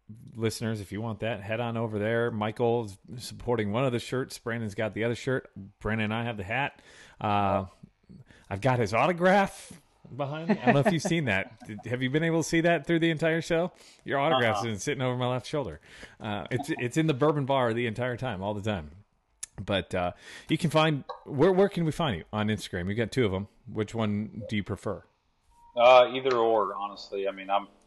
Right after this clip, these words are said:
Speaker 2: primarily on Major League Bourbon, but, I mean, the group page is growing as well. So, uh, you know,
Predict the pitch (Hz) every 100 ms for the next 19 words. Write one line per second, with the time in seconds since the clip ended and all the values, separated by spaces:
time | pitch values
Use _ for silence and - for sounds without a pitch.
0 | - 117 101 101 101 101 98 95 98 95
1 | 98 90 95 95 98 98 98 92 98 95
2 | 90 92 101 - 104 98 98 92 92 98
3 | 98 98 95 95 95 104 107 - - 98
4 | 95 95 95 95 92 _ _ _ _ 101
5 | 92